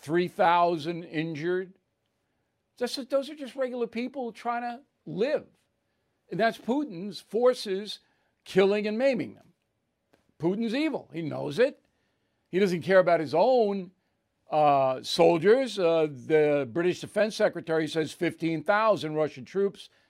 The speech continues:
have been killed since the, uh, invasion sixty-four days ago. Now, today in the United States is Holocaust Remembrance Day. There is not a more vivid example of evil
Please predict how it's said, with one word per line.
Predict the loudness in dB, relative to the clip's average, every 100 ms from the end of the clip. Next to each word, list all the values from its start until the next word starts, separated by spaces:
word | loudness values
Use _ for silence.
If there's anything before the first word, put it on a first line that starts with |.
| _
have | -6
been | -4 -4
killed | -4 -6 -8 _ _ _ _ _ _ _ _ _ _ _ _ _ _
since | -6 -4 -4 -2
the, | -2 0 2
uh, | 2 4 2 0 -6
invasion | -6 -2 -2 -2 -8
sixty-four | -8 -8 -10 -12 -10 -10 -10
days | -10 -12 -10
ago. | -2 -2 -2 _ _ _ _ _ -20 -20 _ _ _ _
Now, | 2 4
today | 4 2 6 8 8 4
in | 2
the |
United | -2 -2 -4 -6
States | -2 -2 -2 -6
is | -14
Holocaust | -8 -2 0 -2 -2 -2 -2 -6
Remembrance | -8 -6 -4 -4 -6 -12 -16 -14
Day. | -12 -12 -16 _ _ _
There | 0 4
is | 2 0
not | -8 -4 0 0 -2 -4 -10 _ _ _ _ _ _ -8
a |
more | 0 2 2
vivid | 4 4 4 2
example | -2 -4 -2 -2 -6 -10 -14 -16 _ _ _ _ _ -8
of | -2
evil | 0 0 0 -4 -4